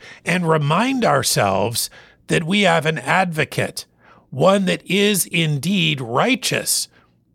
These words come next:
our Savior. That which he has done for us is described in the next verse, First John two, two. "And he is the propitiation for our sins,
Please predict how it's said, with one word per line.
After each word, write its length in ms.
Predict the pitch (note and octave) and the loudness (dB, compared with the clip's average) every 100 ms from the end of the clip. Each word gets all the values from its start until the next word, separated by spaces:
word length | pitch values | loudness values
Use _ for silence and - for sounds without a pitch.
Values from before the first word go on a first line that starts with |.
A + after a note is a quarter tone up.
| - | 0
our 300 | D#3 F3+ D#3 | 2 2 0
Savior. 680 | - E3+ A3+ C3+ G#2 - - _ _ _ _ _ _ _ _ _ | 0 0 0 -2 -6 -8 -18 _ _ _ _ _ _ _ _ _
That 220 | D#3+ F3 F#3+ | 0 0 0
which 200 | E3+ - | -4 0
he 140 | F#3+ | 2
has 180 | D#3+ A#2 | 2 0
done 320 | E3+ E3 D#3 | 0 0 -2
for 220 | - B2+ | -2 0
us 400 | G3 E3+ - - - _ _ | 2 0 -2 -8 -10 _ _
is 240 | E3+ D#3+ D3 | -4 -2 -2
described 580 | F3+ - C3+ A#2 B2+ C#3 | -2 0 0 0 0 -2
in 80 | |
the 80 | D3 | 0
next 320 | B2+ A2 - | 0 -2 -4
verse, 480 | C#3+ G#3 C3 - - - _ _ _ | -2 -2 -2 -4 -6 -8 _ _ _
First 360 | - C#3+ - - | -4 -2 -2 -2
John 360 | C3 B2 C3+ | 0 0 -2
two, 320 | B2+ - A2+ A2+ | -2 -2 -2 -4
two. 520 | - G#3 F3 - - _ _ _ _ _ _ _ _ _ | 0 2 2 -2 -12 _ _ _ _ _ _ _ _ _
"And 160 | E3 D#3+ | -2 -2
he 200 | G#3+ B3+ | 0 2
is 200 | B3 - | 2 0
the 100 | F3 | -2
propitiation 1000 | F3 D#3+ F#3 F#3 F3 D#3 G#3+ - D3+ A2+ | 0 0 0 0 0 0 0 -2 -2 -4
for 180 | C3+ A#2+ | -2 0
our 160 | B2 | 0
sins, 600 | A#2 F#3 F#3+ G#2+ - - | 0 0 0 0 -4 -10